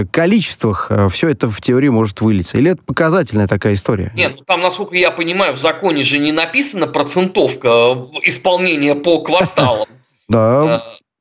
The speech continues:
Speaker 2: Э,
Speaker 1: пока
Speaker 2: а
Speaker 1: нет.
Speaker 2: что, а что касается, э, механизма, ну, это надо смотреть правоприменительную практику. Если я не ошибаюсь,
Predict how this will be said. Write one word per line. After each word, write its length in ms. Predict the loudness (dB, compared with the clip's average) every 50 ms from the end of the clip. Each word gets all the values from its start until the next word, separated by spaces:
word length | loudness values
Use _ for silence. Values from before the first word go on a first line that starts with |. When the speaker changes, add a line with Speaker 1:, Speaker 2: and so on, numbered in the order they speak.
| _ _
Speaker 2:
Э, 60 | -4
Speaker 1:
пока 240 | 0 2 4 4 4
Speaker 2:
а 40 | 4
Speaker 1:
нет. 200 | 4 4 4 2 2
Speaker 2:
что, 220 | 0 -2 -2 -4 -4 -8 _ _ _ _
а 260 | -8 -2 0 2 2
что 300 | 0 -2 -2 -2 -2 0
касается, 760 | 2 2 0 0 0 0 2 4 4 4 2 0 -2 -2 0 0 0 2 2
э, 600 | 4 4 6 6 6 6 6 4 4 4 2 2
механизма, 840 | 0 -2 -2 0 0 0 0 2 2 2 0 0 0 -2 -2 -2 -4 -12 -20 _ _ -2
ну, 180 | 2 2 2
это 160 | 2 2 2 2
надо 240 | 2 2 0 0
смотреть 500 | -2 -2 0 0 0 0 0 -4 -2 -2
правоприменительную 920 | 0 0 2 2 0 0 -2 -2 -4 -2 -2 -2 -4 -4 -4 -6 -8 -6 -2
практику. 420 | 0 0 0 -2 -4 -10 -12 -6 -4
Если 300 | -2 -2 -2 -2 -2 -2
я 260 | 0 2 0 0 0
не 140 | 0 0 -2
ошибаюсь, 720 | -2 -2 -4 -4 -2 0 2 2 2 2 0 -4 -8 -10